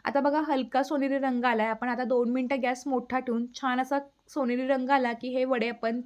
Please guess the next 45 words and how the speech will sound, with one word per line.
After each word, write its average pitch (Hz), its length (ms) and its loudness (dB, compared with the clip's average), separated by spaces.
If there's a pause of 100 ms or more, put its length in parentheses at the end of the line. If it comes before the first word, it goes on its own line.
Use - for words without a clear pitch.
तेल 240 220 2
निथळून 240 340 -2
काढून 240 360 4
घेणार 233 220 2
आहोत. 196 200 0 (580)
कमी 285 260 6
तेलही 285 420 2
पितात, 233 360 0 (260)
कमी 262 260 0
वेळातही 262 600 2
बनते 220 420 0
आणि 226 200 0 (100)
टेस्टीही 240 600 0
आहे 226 220 0
आणि 226 240 -2
भन्नाटही 240 600 -2
आहे. 196 220 -4 (340)
याआधी 262 320 6
तुम्ही 269 200 4
कधी 277 260 0
खाल्ली 233 260 2
किंवा 262 240 0
ऐकली 240 260 0 (100)
पण 269 80 0
नसेल 240 280 0
म्हणून 240 320 0
मी 262 100 2
ही 285 160 4
रेसिपी 254 300 0
तुमच्यासोबत 233 460 -2
शेअर 226 360 0
केली 220 120 2
आहे, 220 80 0
त्यामुळे 233 300 -2
तुम्ही 254 220 0
ही 269 120 2
रेसिपी 254 320 -2
नक्की 262 340 -4
करा. 208 280 2 (400)
बाकी 247 320 2
सगळे 262 320 4
वडे 277 180 6
देखील 269 280 0
मी 262 100 0
अगदी 247 280 -2